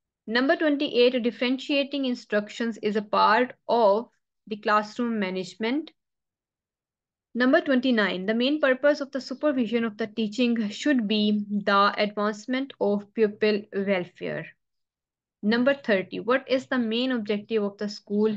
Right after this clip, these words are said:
discipline? तो स्कूल डिसिप्लिन का जो मेन ऑब्जेक्टिव है वो ये कि एक conducive environment provide करे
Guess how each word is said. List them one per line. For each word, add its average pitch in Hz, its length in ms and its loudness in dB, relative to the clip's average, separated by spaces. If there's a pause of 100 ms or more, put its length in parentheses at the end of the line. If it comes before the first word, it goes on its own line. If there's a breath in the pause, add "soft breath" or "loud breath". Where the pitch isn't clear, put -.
(160)
discipline? 185 540 -6 (380 soft breath)
तो 214 40 -6
स्कूल 262 300 0
डिसिप्लिन 247 500 -2
का 254 120 -2
जो 233 120 -4
मेन 208 460 0
ऑब्जेक्टिव 214 500 -2
है 220 100 0
वो 202 80 -2
ये 190 320 0 (480 loud breath)
कि 226 60 0 (240)
एक 208 440 0 (220)
conducive 226 580 -2 (120)
environment 208 580 0
provide 190 400 0
करे 190 220 -4